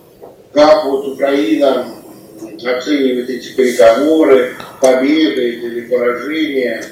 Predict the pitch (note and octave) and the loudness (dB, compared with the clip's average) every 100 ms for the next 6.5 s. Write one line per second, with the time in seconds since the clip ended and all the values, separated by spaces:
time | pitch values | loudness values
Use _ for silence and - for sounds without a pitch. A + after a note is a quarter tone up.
0 | - - - - - C#4+ D#3 F3 G3+ F#3 | -18 -20 -20 -16 -8 -4 -2 0 4 4
1 | E3 E3 - C#3+ D3 D3 E3+ - C#3+ C#4+ | 2 -4 -8 -10 -8 -6 -6 -2 0 2
2 | D3 D3 - D4 C#3+ D3 C3+ C3 - - | 2 0 0 0 0 0 -2 -4 -6 0
3 | G3+ - C3 B2+ B2+ B2+ B2 - C3 B2 | 0 0 0 2 0 -4 -8 2 4 4
4 | - - - - B2+ C3 C#3+ C3 - C3+ | -4 -16 -14 -4 -2 0 0 0 -2 0
5 | C3 - C3+ C3+ C3 B2 A#2+ A#2 A#2+ D3 | 2 0 -6 2 6 6 4 0 0 2
6 | F#3 - - G#2+ - | 2 0 -4 -6 -6